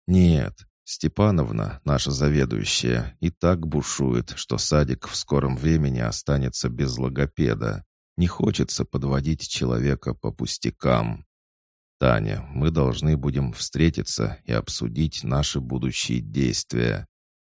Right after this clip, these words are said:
Таня кивнула. «Встретимся и обсудим, но не завтра и не послезавтра. У неё сто процентов найдутся дела.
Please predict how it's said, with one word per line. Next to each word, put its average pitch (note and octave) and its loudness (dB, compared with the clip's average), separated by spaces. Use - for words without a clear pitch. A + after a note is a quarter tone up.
Таня B1+ 0
кивнула. A1 -4
«Встретимся G2+ 0
и D2 -2
обсудим, C2+ -2
но C#2 -2
не D2 0
завтра A1+ -2
и F2+ -2
не E2 4
послезавтра. A1 -4
У C#2 -2
неё D2+ 2
сто - 2
процентов D#2+ 0
найдутся C2+ 0
дела. A1+ -2